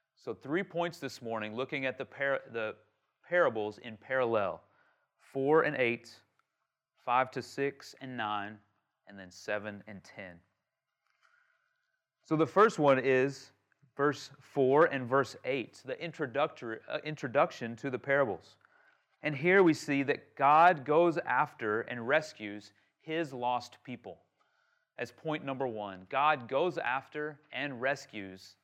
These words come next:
his lost people.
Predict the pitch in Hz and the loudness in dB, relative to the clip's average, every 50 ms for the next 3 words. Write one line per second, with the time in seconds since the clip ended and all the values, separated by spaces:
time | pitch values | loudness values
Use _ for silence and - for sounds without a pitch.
0 | _ _ _ _ _ _ _ _ _ _ _ _ _ _ _ _ 151 143 143 143 | _ _ _ _ _ _ _ _ _ _ _ _ _ _ _ _ -4 -2 -2 0
1 | 147 143 131 - - - 117 117 117 113 113 117 113 - - - - _ _ _ | -2 -2 -6 -10 -18 -14 -8 -4 -2 -2 -2 -2 -4 -6 -12 -20 -20 _ _ _
2 | _ - 110 104 - - 87 85 | _ -16 -16 -14 -14 -14 -16 -16